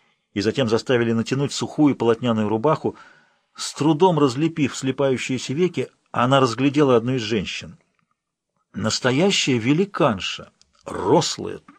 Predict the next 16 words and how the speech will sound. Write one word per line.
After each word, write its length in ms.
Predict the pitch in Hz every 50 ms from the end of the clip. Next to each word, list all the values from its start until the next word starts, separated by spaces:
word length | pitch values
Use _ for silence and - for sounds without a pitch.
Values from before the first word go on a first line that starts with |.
| _ -
тучная, 480 | - 160 156 - - - 107 95 90
с 120 | 87 - 110
могучей 380 | 117 123 123 135 - - 120
грудью, 520 | 101 101 113 127 160 160 123 113 107 90 - - - - - - - - - - - - -
лицо 380 | - 101 110 - - - 151 165
немолодое, 580 | 170 170 160 165 170 170 156 151 139 120 113
полное, 480 | - - 135 117 101 92 92 92 98 - _ -
у 100 | 113 98
губ 300 | 95 131 147 147 - - - 170
надменная 540 | 135 113 110 95 110 120 120 120 117 117
складка. 560 | 113 - - 123 113 95 - - - - - _ _ _ _ _ _ _ -
Голову 360 | 95 104 131 139 135 120 110
женщины 420 | 92 117 131 123 - - 123 113
облегала 520 | 113 - 110 101 110 117 104 117 110 98 92
коричневая 500 | - 113 107 101 - - 110 104 104 98
шапочка, 520 | - - 160 170 - 139 - - - -